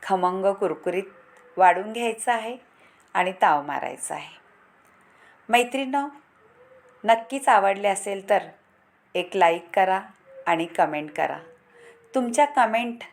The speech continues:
आणि लाईकनी आम्हाला अशाच नवनवीन रेसिपी सुचतात आणि तुम्हीही पाहिलं तर बरं वाटतं. याच्यात काही सुचवायचं असलं तरी सुचवू शकता, हे आपलं घरचंच चॅनल आहे,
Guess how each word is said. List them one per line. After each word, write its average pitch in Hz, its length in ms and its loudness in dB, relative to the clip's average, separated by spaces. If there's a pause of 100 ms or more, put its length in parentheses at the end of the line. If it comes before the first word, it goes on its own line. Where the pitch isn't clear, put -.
(200)
आणि 190 280 0
लाईकनी 170 560 2 (760)
आम्हाला 196 540 0 (240)
अशाच 233 420 0
नवनवीन 180 560 0 (240)
रेसिपी 165 500 -2
सुचतात 165 540 0 (920)
आणि 226 180 2 (100)
तुम्हीही 233 520 -6 (460)
पाहिलं 170 380 2 (120)
तर 185 100 0 (320)
बरं 151 300 0
वाटतं. 135 420 -6 (1120)
याच्यात 247 260 4 (100)
काही 254 200 4
सुचवायचं 202 640 -2
असलं 190 340 -2 (280)
तरी 196 200 2
सुचवू 185 480 -6
शकता, 185 500 -2 (120)
हे 208 120 2
आपलं 208 340 4
घरचंच 190 480 0
चॅनल 170 460 0
आहे, 156 220 -4